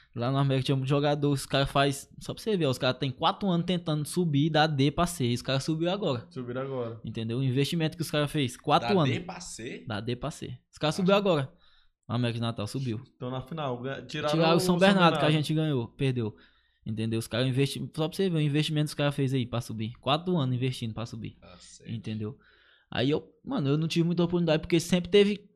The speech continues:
Speaker 1: jogador cobrão lá no, no América, né, mano? Os, os, os, os volantes lá, <laughs> só time grande, parece que o cara jogou. Tinha o Leandro Melo, que jogou no Oeste, <laughs> A um de Paulista, ele tinha chegado pro país,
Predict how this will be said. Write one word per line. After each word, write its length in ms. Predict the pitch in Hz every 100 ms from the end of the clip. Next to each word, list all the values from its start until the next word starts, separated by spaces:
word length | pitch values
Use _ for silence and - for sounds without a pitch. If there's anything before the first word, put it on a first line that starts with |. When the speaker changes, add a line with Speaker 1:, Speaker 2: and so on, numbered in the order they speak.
| -
Speaker 1:
jogador 720 | 135 160 165 165 170 170 - - _ _ _ _ _ _ _ _ _ _ -
cobrão 520 | - 147 180 180 147
lá 140 | 135 127
no, 160 | 127
no 100 | 120 123
América, 360 | 127 110 104
né, 80 | 120
mano? 180 | 127 113 -
Os, 180 | - - -
os, 180 | 120
os, 260 | - 117 -
os 100 | 117
volantes 420 | 120 127 127 127
lá, 400 | 131 123 135 156 - - -
<laughs> 140 | 151 - - - - - -
só 240 | - - 131
time 220 | - 175
grande, 380 | 175 - 131 123
parece 220 | 113 110
que 60 | 110
o 40 |
cara 80 | 117
jogou. 280 | 117 - - - - _ -
Tinha 220 | 117 120
o 40 |
Leandro 300 | 123 127 127
Melo, 240 | 135 120 156
que 120 | 156
jogou 260 | 139 123 123
no 120 | 123
Oeste, 600 | 123 110 123 - - - _ _ _ _ -
<laughs> 180 | -
A 220 | - 113 113
um 180 | 113
de 80 | 143
Paulista, 520 | 131 123 110 113 131
ele 80 | 131
tinha 120 | 127
chegado 380 | 123 127 120 123
pro 100 | 139
país, 380 | 139 120 113 156